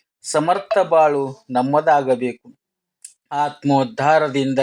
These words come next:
ಜೀವಿಸುವ ಗುರಿ ನಮ್ಮದಾಗಬೇಕು. ಅಂತೆಯೇ ಹನ್ನೆರಡನೇ ಶತಮಾನದ ಶರಣರು ತಿನ್ನುವ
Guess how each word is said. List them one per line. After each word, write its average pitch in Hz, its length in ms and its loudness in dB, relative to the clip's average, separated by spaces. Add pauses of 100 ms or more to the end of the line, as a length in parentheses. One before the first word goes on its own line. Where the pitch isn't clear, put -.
ಜೀವಿಸುವ 135 720 -4 (440)
ಗುರಿ 147 480 -2 (440)
ನಮ್ಮದಾಗಬೇಕು. 139 1120 -2 (640)
ಅಂತೆಯೇ 143 540 2
ಹನ್ನೆರಡನೇ 135 720 -2
ಶತಮಾನದ 135 680 -2
ಶರಣರು 139 600 -2 (680)
ತಿನ್ನುವ 160 400 2